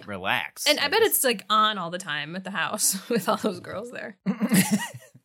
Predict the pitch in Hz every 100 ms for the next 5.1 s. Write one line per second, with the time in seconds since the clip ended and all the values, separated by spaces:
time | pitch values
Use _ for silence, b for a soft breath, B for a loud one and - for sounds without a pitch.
0 | _ - 101 113 113 101 104 113 185 147
1 | 160 143 131 151 165 113 123 110 - -
2 | 85 - 117 110 92 101 90 92 - -
3 | 95 87 90 82 78 - - - - 113
4 | - 92 - - - - 165 - 202 -
5 | -